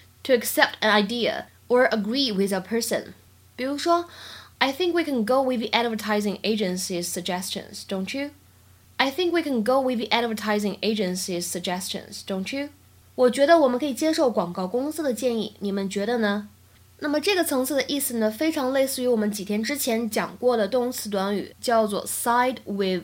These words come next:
somebody。在这里呢，可以进行互换。第四层意思，像我们今天节目当中出现的这个go with，你们是怎么理解的？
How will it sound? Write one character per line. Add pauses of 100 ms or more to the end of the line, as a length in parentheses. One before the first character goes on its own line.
(100)
somebody。 (460)
在
这
里
呢，
可
以
进
行
互
换。 (520)
第
四
层
意
思， (260)
像
我
们
今
天
节
目
当
中
出
现
的
这
个
go
with， (180)
你
们
是
怎
么
理
解
的？